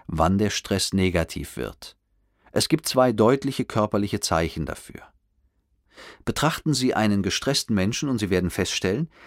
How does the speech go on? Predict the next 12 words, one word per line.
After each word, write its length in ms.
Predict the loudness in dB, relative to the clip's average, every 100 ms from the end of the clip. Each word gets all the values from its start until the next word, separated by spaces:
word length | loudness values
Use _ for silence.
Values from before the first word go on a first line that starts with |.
| -8 -2
dass 180 | 0
seine 260 | 2 2 0
Schultern 640 | -2 -2 -2 -2 -2 -2
gut 280 | -2 -4 -4
fünf 500 | -4 0 2 0 -4
Zentimeter 920 | -2 0 2 2 2 2 0 -2 -2 _ -20 2
höher 420 | 4 8 6 4 0
sind 440 | -2 -2 -4 -10 _ _ -8 0
als 240 | 0 0
im 140 | -2
entspannten 680 | -2 -2 -2 2 2 0 -6
Zustand. 760 | -8 -10 -10 -12 -16 -18 -20